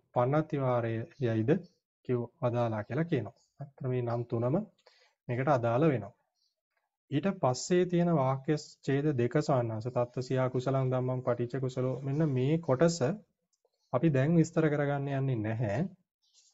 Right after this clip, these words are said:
මෙතන අතර මේ පු-, පළවෙනි පුච්චාව තමයි විස්තර කරගන්නේ. කුසලං ධම්මං පටිච්ච කුසලෝ ධම්මෝ උප්පජ්ජේ හේතුපච්චයා කියන එක. මේක සවන්නාස අපි මේ, මේ කොටස අපි මේ පටිච්ච වාරයේ විස්තරයක් තියෙනවානේ. පටිච්ච ඊළඟට මේ වාර, වාරවල විස්තරයක් තියෙනවානේ.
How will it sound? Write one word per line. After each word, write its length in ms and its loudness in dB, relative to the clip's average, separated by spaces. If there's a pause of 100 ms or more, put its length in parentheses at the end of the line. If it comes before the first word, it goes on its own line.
(140)
මෙතන 200 0
අතර 220 2
මේ 120 0
පු-, 220 0
පළවෙනි 320 2
පුච්චාව 400 4
තමයි 240 2
විස්තර 300 0
කරගන්නේ. 380 -2
කුසලං 340 -2
ධම්මං 280 0
පටිච්ච 340 -4
කුසලෝ 320 -2
ධම්මෝ 300 -4
උප්පජ්ජේ 460 -2
හේතුපච්චයා 680 -2
කියන 200 0
එක. 140 2 (640)
මේක 240 2
සවන්නාස 420 4
අපි 180 2
මේ, 240 0
මේ 200 -6
කොටස 300 -2
අපි 340 0
මේ 320 4
පටිච්ච 500 -2
වාරයේ 360 4
විස්තරයක් 460 2
තියෙනවානේ. 380 -2
පටිච්ච 420 -2
ඊළඟට 360 0
මේ 200 -2
වාර, 220 2 (240)
වාරවල 380 2
විස්තරයක් 460 4
තියෙනවානේ. 460 0